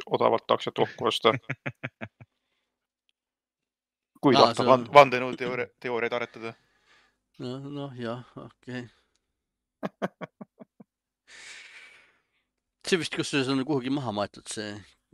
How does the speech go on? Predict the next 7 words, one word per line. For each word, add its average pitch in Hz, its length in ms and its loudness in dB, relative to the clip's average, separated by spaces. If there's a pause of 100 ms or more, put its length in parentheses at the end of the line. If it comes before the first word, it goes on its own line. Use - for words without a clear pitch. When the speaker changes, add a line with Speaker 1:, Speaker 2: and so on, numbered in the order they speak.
(440)
Speaker 2:
odavalt 107 400 -10
aktsiate 110 380 -12
kokkuostmine. 110 580 -14 (920)
Tencent 120 420 -6
ei 123 80 0
andnud 120 260 -2
raha. - 280 0